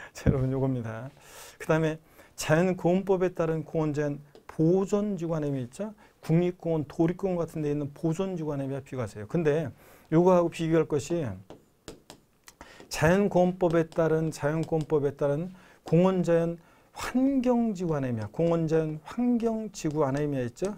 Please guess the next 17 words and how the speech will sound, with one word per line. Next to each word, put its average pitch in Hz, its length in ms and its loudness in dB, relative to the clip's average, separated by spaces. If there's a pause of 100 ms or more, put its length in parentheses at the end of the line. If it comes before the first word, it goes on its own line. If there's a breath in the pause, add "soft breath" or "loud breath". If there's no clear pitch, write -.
(120)
지구 127 240 -6
아나이미아. 120 400 -4 (340 loud breath)
요거는, 170 500 2 (520 loud breath)
요거는 185 440 4
이제, 151 360 2 (160)
아, 120 260 -6 (600 loud breath)
공익목적 185 680 4
임야로서 156 460 2
요거 160 300 4 (280)
분리과세했습니다. 147 960 0
요건 139 220 -4
분리과세예요. 131 720 -4 (300)
요건 110 160 -10
분리과세. 110 440 -10
비과세가 156 440 2
아니라 131 180 -4
분리과세입니다. 120 720 -8